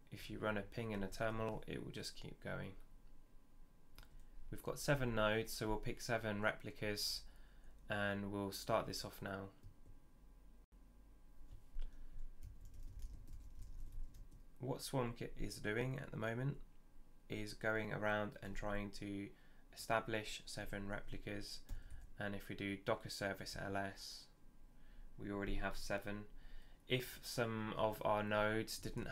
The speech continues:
have the image yet, then it might have t-, taken slightly longer,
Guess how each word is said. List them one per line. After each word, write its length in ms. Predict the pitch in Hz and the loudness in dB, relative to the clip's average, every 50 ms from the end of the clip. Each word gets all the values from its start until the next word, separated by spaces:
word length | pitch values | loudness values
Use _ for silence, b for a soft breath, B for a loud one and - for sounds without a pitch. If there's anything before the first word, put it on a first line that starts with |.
| - | 2
have 220 | 110 110 107 - - | 2 2 2 2 0
the 140 | 104 101 | -2 0
image 280 | 101 104 110 110 104 - | 2 2 0 0 0 0
yet, 320 | 110 107 107 107 - - - - 139 - - | 2 4 4 4 4 0 -6 -8 -8 -4 0
then 240 | - 107 104 101 107 - | 2 2 2 2 0 0
it 120 | - - 120 | -2 -2 -2
might 180 | 104 104 107 | 0 0 0
have 180 | 107 107 - - | -2 -2 -4 -6
t-, 140 | - - 120 - - - - | -6 -6 -6 -6 -6 -8 -4
taken 360 | - 110 104 - - 107 107 | -2 -2 -2 -2 -2 -4 -4
slightly 400 | - - 120 110 101 - 107 104 | -2 0 0 0 2 2 0 0
longer, 420 | 104 104 104 104 104 104 104 104 | 2 2 2 2 2 2 2 0